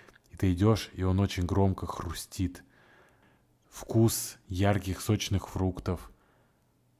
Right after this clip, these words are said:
Погрелись ли мы на солнце и почувствовали ли мы, как приятно,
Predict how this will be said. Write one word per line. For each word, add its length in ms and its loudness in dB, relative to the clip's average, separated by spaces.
Погрелись 540 2
ли 60 4
мы 240 4
на 140 2
солнце 520 -2
и 100 2
почувствовали 640 0
ли 60 4
мы, 220 4
как 260 -4
приятно, 640 0